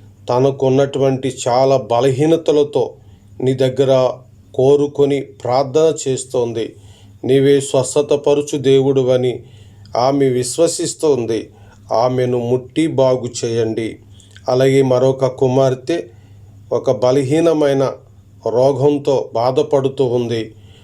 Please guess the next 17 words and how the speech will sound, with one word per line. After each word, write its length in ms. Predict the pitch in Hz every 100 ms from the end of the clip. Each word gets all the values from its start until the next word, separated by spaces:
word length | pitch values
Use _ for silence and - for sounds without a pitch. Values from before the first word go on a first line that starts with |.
| - -
ప్రియ 260 | 123 131 127
బిడ్డ, 380 | 127 123 131 127
శాంతిని 640 | - 131 139 131 135 127
దర్శించి 840 | 120 127 139 135 160 151 - 185 - - - - - -
సంపూర్ణమైన 840 | 131 135 139 151 151 143 139 135
ఆరోగ్యంతో 920 | 120 123 135 117 127 135 131 156 160 - - - - 110
మీ 220 | 131 147
కృపతో 540 | 147 135 139 - 127
నింపండి. 680 | 120 117 113 117 113 113 98 - - - -
క్రొత్తగా 600 | 127 127 139 135 139 - - - 120
విదేశాలలో 840 | 123 139 139 143 139 135 135 131
ఉన్న 260 | 127 123
ప్రియులు 580 | 127 127 127 135 156 170 - - - - - 127
ఆరోగ్యవంతులుగా 1000 | 127 139 139 143 143 139 139 135 127 127
ఉండి 420 | 131 127 151 - - - - -
మంచిగా 520 | 127 147 156 156 151 147
డ్యూటీ 460 | 123 135 131 135